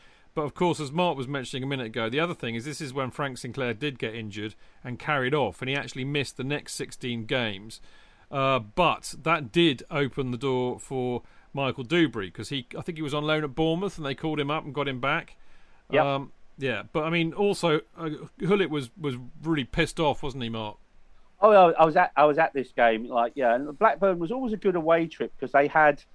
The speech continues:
Speaker 2: a pub behind away end called, I think, the Fernhurst, or so, yeah. So it was always a good fun at Blackburn. And we, we were just so bad that day, and you could just see the frustration. You could see the frustration with Gullit, where you think, "What am I doing here?"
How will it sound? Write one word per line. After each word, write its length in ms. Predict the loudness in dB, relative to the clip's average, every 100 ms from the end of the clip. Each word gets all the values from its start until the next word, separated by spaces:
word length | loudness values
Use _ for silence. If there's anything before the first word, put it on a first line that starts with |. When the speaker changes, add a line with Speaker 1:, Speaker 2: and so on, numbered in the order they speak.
| -20 -10 -8
Speaker 2:
a 60 |
pub 260 | 0 4 4
behind 300 | 4 0 0
away 280 | 2 2 2
end 200 | -4 -4
called, 160 | -4 -4
I 40 |
think, 180 | -4 -8
the 80 | -4 6
Fernhurst, 600 | 8 6 4 2 0 -4
or 20 |
so, 140 | -14 0
yeah. 180 | 4 4 0 -20 -20 _ -20 -20 4
So 120 | 6
it 40 |
was 100 | 8
always 180 | 8 4
a 40 | 4
good 180 | 0
fun 180 | 2 2
at 140 | 2 2
Blackburn. 520 | 2 2 0 -2 0
And 260 | 2 2 0 -4
we, 200 | -2 -2
we 240 | 0 0
were 100 | 0
just 260 | 0 -4 0
so 220 | 2 4
bad 340 | 4 2 2 0
that 180 | -2
day, 180 | 0 0
and 160 | -2 -4
you 80 | -4
could 180 | -6
just 360 | -8 -10 -14 -6
see 220 | -4 -2
the 120 | -2
frustration. 840 | -2 -4 -4 0 0 0 -8 -16 -18 -20 -16
You 80 | -10
could 120 | -10
see 260 | -6 -2 -2
the 120 | -2
frustration 520 | -4 -2 -2 -2 -4
with 80 | -6
Gullit, 240 | -4 -4 -8 -14 0
where 160 | 0
you 100 | 0
think, 200 | -2 -6
"What 280 | -4 2 2
am 100 | 2
I 120 | -2 -2
doing 400 | -2 -2 -2 -6
here?" 280 | -6 -8